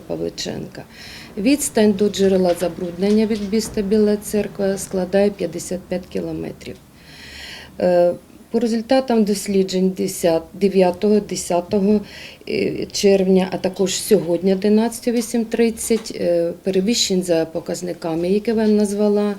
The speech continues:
тобто за продуктами, які небезпечними для здоров'я людей, перевищень не виявлено. Останні дві доби, е, в зв'язку з тим, що пожежа триває довгий час,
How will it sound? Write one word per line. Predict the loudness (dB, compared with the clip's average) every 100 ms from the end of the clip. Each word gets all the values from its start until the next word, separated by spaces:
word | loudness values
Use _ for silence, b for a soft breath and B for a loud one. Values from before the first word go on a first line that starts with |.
| B B -8
тобто | -6 -2 -2
за | 0
продуктами, | -2 -4 -6 -8 -6 -4 -2
які | -2 0
небезпечними | 0 -2 -4 -6 -6 -6 -6 -6 -4
для | -2 -2
здоров'я | 0 2 2 2
людей, | 0 0 4 4
перевищень | 4 -2 -2 -4 -6 -4 0
не | 0
виявлено. | 0 -4 -6 -8 -10 -10 -10 -12 -20 B B B B B B B
Останні | -2 0 2 4 6 4
дві | 4 2
доби, | 4 2 2 4 4
е, | 4 2 2 2
в |
зв'язку | 0 -4 -6 -14
з |
тим, | -4 0 0
що | -2 -4 -2 2 2 0 -4 -8 -12 -16 -18 -20 -20 -20 -20 -16 -10
пожежа | -6 -4 -2 0 0 -2 -8 -14
триває | -6 -4 -2 -2 -4
довгий | -6 -6 -4
час, | 0 0 0